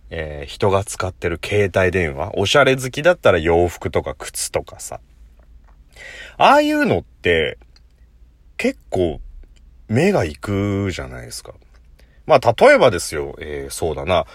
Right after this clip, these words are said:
まあ、時計が好きな人がいたとしましょう。で、時計が好きな人がいて、電車の中乗ってる時に、「あ、あの人いい時計してんな」っていうのって、すぐわかるじゃないですか。まあ、携帯好きな人だったら、えー、「あの人最新機種使ってる」とかね。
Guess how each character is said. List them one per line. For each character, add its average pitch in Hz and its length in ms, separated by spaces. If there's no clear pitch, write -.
ま 123 80
あ、 - 20
時 143 220
計 285 180
が 269 100
好 - 120
き 254 80
な 151 100
人 95 160
が 78 80
い 71 60
た 78 100
と 78 80
し 71 80
ま 71 140
し - 80
ょ 58 100
う。 - 60
で、 139 140
時 160 160
計 285 160
が 285 100
好 - 80
き - 120
な 277 100
人 165 180
が 107 120
い 107 180
て、 156 260
電 147 240
車 233 140
の 233 80
中 226 160
乗 98 100
っ 87 60
て - 120
る 104 60
時 92 240
に、 90 320
「あ、 113 220
あ 120 40
の 175 100
人 131 200
い 180 140
い 147 40
時 95 180
計 90 180
し - 120
て 110 160
ん 110 100
な」 104 220
っ - 20
て - 260
い 76 100
う 76 100
の 71 80
っ 65 60
て、 73 360
す - 220
ぐ 165 140
わ 85 160
か - 180
る 80 380
じ - 100
ゃ 78 40
な 73 40
い 65 40
で 64 60
す - 80
か。 - 120
ま 123 100
あ、 110 60
携 127 200
帯 127 200
好 - 80
き 135 100
な 120 80
人 120 180
だ 123 100
っ - 40
た 220 140
ら、 208 260
え 78 460
ー、 - 40
「あ 107 140
の 120 80
人 117 160
最 101 240
新 98 220
機 - 120
種 90 120
使 - 200
っ - 40
て - 180
る」 69 240
と 73 80
か 69 100
ね。 107 200